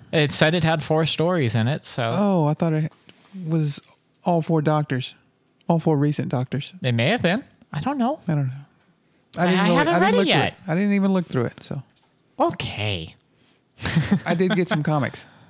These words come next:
Speaker 2: Some, uh, n-, collected editions.
Speaker 1: What'd you get?
Speaker 2: Chew. Uh, collected edition.
Speaker 1: Chew of what?
Speaker 2: What? <laughs> Chew, three Chew.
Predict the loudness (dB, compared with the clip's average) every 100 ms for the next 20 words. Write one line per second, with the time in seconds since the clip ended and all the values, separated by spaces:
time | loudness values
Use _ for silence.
0 | _ _ _ _ -6 -2 0 0 0 0
1 | -2 -6 -8 _ _ _ _ _ _ _
2 | _ _ _ _ _ _ _ -6 0 0
3 | 2 2 2 2 0 -2 -8 -12 _ _
4 | _ _ _ -2 0 0 0 -2 -16 -16
5 | -2 2 4 2 -2 _ _ _ _ _
6 | _ _ _ _ _ -6 0 0 0 -2
7 | -2 -2 0 0 0 0 0 0 0 2
8 | 2 2 0 0 -4 -16 -20 -4 -4 -4
9 | -4 -4 -6 -18 -20 -20 _ _ _ _
10 | _ _ _ _ _ 0 2 4 0 -4
11 | _ _ _ 2 2 2 0 0